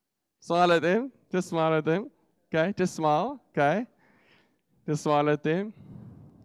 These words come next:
And I can sometimes talk to myself because sometimes my wife would say to me, "Just go like this." And I'm like, "Oh, shut up, you." <laughs> You know, you know, we need a bit of a smile. Yeah, she's like,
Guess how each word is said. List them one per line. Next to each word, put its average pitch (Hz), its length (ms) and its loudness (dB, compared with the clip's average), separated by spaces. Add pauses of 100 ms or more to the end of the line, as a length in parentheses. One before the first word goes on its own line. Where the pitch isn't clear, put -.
(760)
And 151 140 0
I 165 80 2
can 190 140 0
sometimes 208 260 2
talk 175 140 0
to 185 100 0
myself 160 400 2
because 151 160 -6
sometimes 151 220 -2
my 143 80 2
wife 135 300 4
would 139 100 0
say 135 120 0
to 131 140 -6
me, 131 140 0
"Just 220 280 -4
go 196 120 -2
like 185 240 -2
this." 196 560 -10
And 139 120 -6
I'm 131 60 -6
like, 135 180 -4
"Oh, 117 160 -12
shut - 720 -8
up, 107 200 -2
you." 110 200 0 (240)
<laughs> 202 80 0 (360)
You 165 360 2
know, 147 220 4 (580)
you 202 120 6
know, 202 180 6
we 220 80 4
need 226 160 2
a 359 80 4
bit 208 160 4
of 208 140 4
a 196 120 6
smile. 175 480 6
Yeah, 151 220 8
she's 131 320 -2
like, 120 200 2